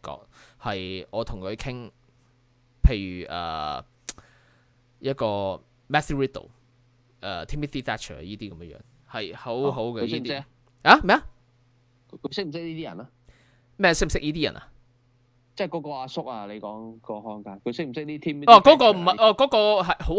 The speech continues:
Speaker 1: 後生嘅，嗰個係半工讀大學嚟嘅，但係做看更咯，
Speaker 2: 哦。
Speaker 1: 佢係，即係半工讀
Speaker 2: 哦。
Speaker 1: 做兼職做看更咁樣樣。佢，佢，佢，咪，咪就係同佢傾啲，佢睇 Evolve 㗎。佢，佢，呃，
Speaker 2: 哦，
Speaker 1: 呃，
Speaker 2: OK 喎。
Speaker 1: 上次記唔記得，呃，呃，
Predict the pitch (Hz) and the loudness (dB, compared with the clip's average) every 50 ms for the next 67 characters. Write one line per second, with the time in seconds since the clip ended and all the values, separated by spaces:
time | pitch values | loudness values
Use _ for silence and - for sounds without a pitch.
0 | 220 190 135 131 139 - 170 165 151 139 120 95 90 107 - 185 202 175 156 139 | -2 -2 -4 -4 -2 0 0 0 0 -2 -8 -12 -14 -4 0 2 2 2 2 0
1 | 139 123 - - 147 139 139 139 139 160 156 156 156 - 104 98 - - - 107 | -6 -6 -6 -4 -4 -4 -6 -6 -6 -6 -6 -6 -6 -10 -10 -12 -12 -10 -8 -8
2 | 104 98 95 - - - - 78 65 64 78 87 - - 110 107 107 104 - 95 | -6 -8 -8 -10 -14 -14 -16 -18 -18 -18 -20 -16 -12 -10 -10 -10 -10 -10 -12 -12
3 | 104 123 127 127 127 123 117 120 117 117 110 101 98 104 98 95 90 - - _ | -12 -12 -12 -12 -10 -10 -12 -12 -10 -10 -10 -8 -8 -8 -10 -12 -12 -14 -18 _
4 | _ _ - - 190 165 - - 147 147 143 101 101 165 165 160 190 160 104 104 | _ _ -4 -2 0 2 4 2 2 2 0 -4 -2 -2 -2 -2 -4 -6 -6 -8
5 | 117 - 123 110 - - 143 139 131 139 127 - 90 101 117 113 113 117 113 113 | -8 -12 -12 -10 -10 -10 -10 -10 -10 -10 -10 -12 -12 -12 -12 -12 -12 -10 -10 -10
6 | 107 101 101 107 113 104 107 - - - - - - - 175 185 208 - _ _ | -10 -10 -10 -10 -8 -8 -10 -10 -14 -18 -20 -10 0 2 4 4 4 2 _ _
7 | - 185 214 269 - - - - - _ - 202 202 208 202 202 - 208 190 202 | 0 2 2 2 0 -2 -6 -6 -6 _ -4 0 2 2 2 2 -2 -2 0 0
8 | 190 190 185 156 143 180 - 262 262 262 269 262 240 - - 170 - - 214 233 | 0 -2 -2 -6 -8 -6 -6 -6 -6 -4 -4 -4 -4 -4 -4 -6 -4 -4 -6 -6
9 | 196 156 147 185 185 175 - - 139 123 117 110 _ _ _ _ _ _ _ _ | -6 -4 -2 -2 -2 -2 -4 -4 -6 -6 -6 -8 _ _ _ _ _ _ _ _
10 | _ _ _ _ _ _ _ _ - 175 196 - - - - 185 - - 165 165 | _ _ _ _ _ _ _ _ -4 -4 -4 -4 -6 -6 -6 -6 -4 0 2 2
11 | 160 156 156 160 160 123 120 117 117 160 160 160 160 160 160 156 160 - - 180 | 2 4 2 0 -2 -4 -6 -4 -2 0 2 2 4 2 2 2 0 -2 -4 -10
12 | - - _ - - 233 220 220 220 226 220 - 262 262 262 254 247 269 262 254 | -18 -20 _ -8 -4 -2 -2 -2 -2 -4 -8 -8 -8 -8 -10 -10 -10 -12 -12 -10
13 | 226 247 254 269 294 294 - - 151 156 156 156 - 147 147 151 151 147 147 135 | -8 -8 -6 -6 -6 -8 -8 -10 -8 -8 -8 -8 -8 -8 -8 -8 -6 -8 -8 -10